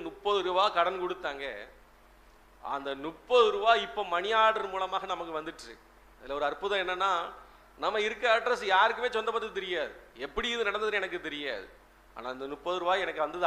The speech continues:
ஆச்சரியமாக இருந்துச்சுலாம். அப்போ அந்த மூத்த மகனுக்கு தெரிந்தது. இந்த அற்புதத்தை செய்தது யாரு? ஏசப்பா. அல்லேலூயா. பாருங்க, அன்னைக்கு ஒரு நம்பிக்கை கொடுத்தார் ஆண்டவர். இந்த தேவன் என்றென்றைக்கும் உள்ள சதா காலமும்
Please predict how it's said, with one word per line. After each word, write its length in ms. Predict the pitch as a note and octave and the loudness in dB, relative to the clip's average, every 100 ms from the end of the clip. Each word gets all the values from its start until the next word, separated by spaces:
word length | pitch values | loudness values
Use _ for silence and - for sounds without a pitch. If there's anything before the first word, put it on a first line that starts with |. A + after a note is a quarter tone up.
| D3 | 2
ஆச்சரியமாக 580 | E3 F#3 F3 E3+ D#3+ D3 | 2 -4 -6 -4 -4 -6
இருந்துச்சுலாம். 420 | D3+ B2+ G#2 - - - - _ - - _ _ - | -10 -12 -14 -16 -20 -20 -20 _ -20 -20 _ _ -12
அப்போ 160 | A2+ C#3+ | -6 -4
அந்த 140 | C3+ C3+ A#2+ G#2 - - - - | -2 -2 -2 -4 -8 -18 -20 -14
மூத்த 320 | D3+ - D#3+ | -14 -8 -6
மகனுக்கு 360 | C#3+ D#3 D3+ | -4 -4 -6
தெரிந்தது. 520 | C#3 C#3+ C3+ C3+ A#2+ G2 | -8 -10 -10 -12 -12 -16
இந்த 120 | B2 C3 | -6 -6
அற்புதத்தை 340 | C3+ E3 D#3+ | -4 -4 -4
செய்தது 260 | D#3+ D#3 D#3 | -6 -6 0
யாரு? 520 | D#3+ G3+ - - - - - - - - - - _ - | 2 2 -2 -8 -18 -20 -20 -20 -20 -20 -20 -20 _ -8
ஏசப்பா. 680 | B2+ F3 F3+ - A#2+ - - - - | 0 2 2 -2 -8 -12 -18 -18 -8
அல்லேலூயா. 640 | C#3 D#3+ D#3+ E3 F3 C#3+ - - - - - - - - - | -2 2 2 4 6 4 0 -12 -20 -20 -20 -20 -20 -20 0
பாருங்க, 680 | C3 F3 F3+ E3+ B2+ B2+ - - | 4 4 2 -2 -2 -2 -6 -12
அன்னைக்கு 380 | - C#3+ E3 D3+ | -12 -8 -10 -8
ஒரு 120 | D#3 | -8
நம்பிக்கை 440 | C#3 C3 E3+ E3+ D3 | -4 -4 -4 -8 -8
கொடுத்தார் 340 | D3+ D3 C3+ | -6 -2 -2
ஆண்டவர். 540 | B2+ B2+ B2+ A#2 G#2 - - - G#2+ | -2 -4 -6 -8 -10 -14 -20 -20 -18
இந்த 180 | C#3+ D3+ | -6 -4
தேவன் 500 | C#3 D#3 D3 D3+ A#2 - - - - | 0 0 2 -2 -4 -14 -20 -20 -16
என்றென்றைக்கும் 600 | A2+ D3+ F3 F3 F3 E3+ | -8 -2 -2 -2 -4 -6
உள்ள 180 | D#3+ D3+ | -8 -6
சதா 400 | - C3 D#3 E3+ | -6 0 4 4
காலமும் 500 | E3+ D#3 E3 E3+ | 4 2 2 0